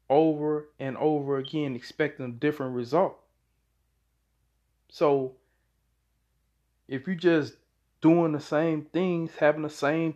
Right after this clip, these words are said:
thoughts, having the same feelings, lying to yourself or not, like, you know, you gonna say the opposite of what's happening because, you know, okay, this is happening to me, so I'm gonna say the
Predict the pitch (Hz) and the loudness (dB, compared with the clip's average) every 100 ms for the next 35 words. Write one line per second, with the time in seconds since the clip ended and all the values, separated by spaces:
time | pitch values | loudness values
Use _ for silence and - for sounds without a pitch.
0 | - 160 170 143 - 147 147 139 - 160 | 0 2 2 0 -2 -2 -2 -8 -4 -4
1 | 170 151 - 175 180 139 143 143 _ _ | -2 -6 -2 -2 0 -4 -10 -14 _ _
2 | _ _ _ _ _ _ _ _ - 110 | _ _ _ _ _ _ _ _ -6 0
3 | 143 170 170 170 180 180 185 180 175 170 | 2 0 -2 -4 -4 -2 0 0 -2 -4
4 | 214 156 120 120 117 117 139 120 131 - | -4 -6 -8 -8 -8 -8 -10 -8 -10 -14
5 | _ _ _ _ _ _ _ _ _ _ | _ _ _ _ _ _ _ _ _ _
6 | _ _ 117 147 147 131 - 143 143 - | _ _ -14 -8 -6 -4 0 0 0 -6
7 | _ _ _ _ _ _ - 123 131 147 | _ _ _ _ _ _ 0 2 8 6
8 | - 123 139 131 120 - _ _ _ _ | 6 -2 -2 -2 -2 -10 _ _ _ _
9 | 127 127 135 139 123 156 165 160 120 120 | 0 0 0 -2 2 4 4 2 -10 -10
10 | 123 _ _ _ _ _ _ _ 131 - | -14 _ _ _ _ _ _ _ -10 -4
11 | 131 127 123 127 120 117 131 - _ _ | -2 -2 -4 -6 -4 -4 -6 -10 _ _
12 | _ _ _ 117 123 120 113 - _ _ | _ _ _ -4 -2 -2 -6 -10 _ _
13 | _ _ _ _ _ 135 135 131 139 135 | _ _ _ _ _ -4 -4 -2 -2 -2
14 | 135 147 135 123 120 123 - 123 110 | -4 -8 -6 -4 -2 -2 -2 -2 -2